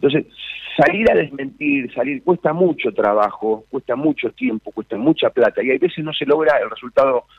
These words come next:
deseado, pero que la comunidad médica, a boca de jarro, como decimos en el campo, te diga,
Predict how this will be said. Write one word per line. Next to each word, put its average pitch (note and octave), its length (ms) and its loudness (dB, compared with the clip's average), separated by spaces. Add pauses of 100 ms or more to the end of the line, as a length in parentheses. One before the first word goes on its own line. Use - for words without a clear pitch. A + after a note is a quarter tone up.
(120)
deseado, F#2+ 600 2 (500)
pero A#2 180 0
que C3+ 100 -2
la B2 180 4
comunidad C#3+ 600 0
médica, A2 640 -2 (460)
a G#2 100 -2
boca D#3 300 2
de B2+ 100 2
jarro, A#2 340 -2
como G#2+ 200 -4
decimos A#2+ 320 -4
en G#2+ 60 0
el G2+ 60 -4
campo, F#2 460 -2 (500)
te B2 100 0
diga, C3 320 2